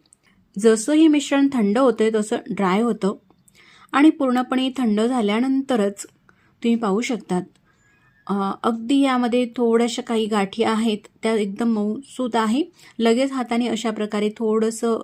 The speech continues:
रगडून घेतलं का त्या फुटत असतात. तुम्ही पाहू शकतात ह्या प्रकारे.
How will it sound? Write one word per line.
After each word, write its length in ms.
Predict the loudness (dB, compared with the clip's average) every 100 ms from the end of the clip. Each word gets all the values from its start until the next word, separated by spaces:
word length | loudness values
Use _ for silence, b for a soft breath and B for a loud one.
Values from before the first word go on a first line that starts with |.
| -4
रगडून 300 | -4 -2 -2
घेतलं 320 | -2 -4 -6
का 120 | -4
त्या 160 | -4 -4 -4
फुटत 280 | -6 -4 -4
असतात. 280 | -4 -8 -8
तुम्ही 240 | -6 -4
पाहू 180 | -4 -6
शकतात 400 | -8 -10 -8 -8 -8 -6
ह्या 120 | -4
प्रकारे. 460 | -4 -6 -4 -4